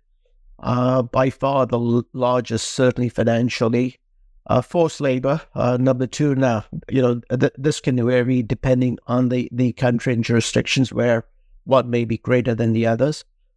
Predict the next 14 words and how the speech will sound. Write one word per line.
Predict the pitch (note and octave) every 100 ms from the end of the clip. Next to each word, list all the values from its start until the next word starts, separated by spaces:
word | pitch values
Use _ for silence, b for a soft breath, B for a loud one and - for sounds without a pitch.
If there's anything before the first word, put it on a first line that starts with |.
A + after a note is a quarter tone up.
| _ _
Um, | - C#3+ C#3+ D3 D3+ -
there | E3
are | E3 D#3+
other | D3+ C#3
forms, | C3+ - D3 C3+ C3 A2+ - -
uh, | B2
forced | A#2 C3 B2 -
marriages, | B2+ A#2+ A#2+ A2+ C3 B2+ A2
begging, | - - A#2 A2+ B2 A#2 A2+ - _
uh, | A2 A2 A2+ - _ -
uh, | A2+ B2+ -
other | B2+ B2
criminal | B2 C3 A#2+ A#2+ A#2
activity. | A2 - C#3+ B2 - C3 A#2+